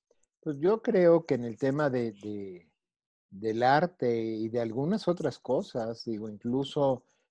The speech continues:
en tu faceta de, de estandopero,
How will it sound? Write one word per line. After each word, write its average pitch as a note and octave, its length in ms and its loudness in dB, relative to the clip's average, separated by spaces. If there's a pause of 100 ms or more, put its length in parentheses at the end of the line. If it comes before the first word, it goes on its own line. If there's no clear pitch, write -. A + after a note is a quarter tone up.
en A#2+ 200 -6
tu B2+ 320 2
faceta C3+ 720 0
de, A2 340 -6 (680)
de A#2 260 -6
estandopero, A#2+ 1000 -4